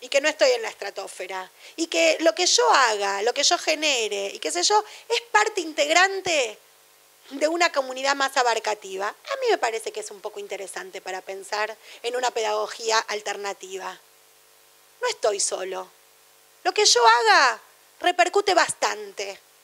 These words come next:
en la comunidad. Se en-, se engancha de alguna manera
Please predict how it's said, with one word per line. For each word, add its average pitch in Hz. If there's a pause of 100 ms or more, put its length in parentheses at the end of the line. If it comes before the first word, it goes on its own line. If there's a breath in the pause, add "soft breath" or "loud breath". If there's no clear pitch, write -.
(300)
en 214
la 214
comunidad. 214 (400 soft breath)
Se -
en-, 330
se -
engancha 370
de 240
alguna 240
manera 214